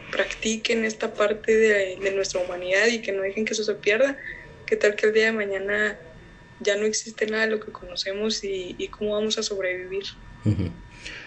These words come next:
Speaker 2: Sí, es, está muy interesante porque, pues sí, como dices, o sea, del día de mañana puede cola-, colapsar todo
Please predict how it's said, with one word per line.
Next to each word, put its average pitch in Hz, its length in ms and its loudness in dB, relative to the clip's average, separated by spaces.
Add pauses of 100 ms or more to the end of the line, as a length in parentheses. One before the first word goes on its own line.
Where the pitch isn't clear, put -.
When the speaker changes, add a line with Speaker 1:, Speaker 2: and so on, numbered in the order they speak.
(220)
Speaker 2:
Sí, 117 400 8
es, 104 280 2
está - 340 2
muy 120 120 10
interesante 123 540 6
porque, 107 580 4 (960)
pues - 120 0
sí, 143 120 2
como 120 160 10
dices, 117 340 6
o - 40 2
sea, 101 120 6 (180)
del 101 140 6
día 101 120 8
de 104 60 8
mañana 107 360 6
puede 113 200 8
cola-, 107 280 4
colapsar 98 480 2
todo 143 440 6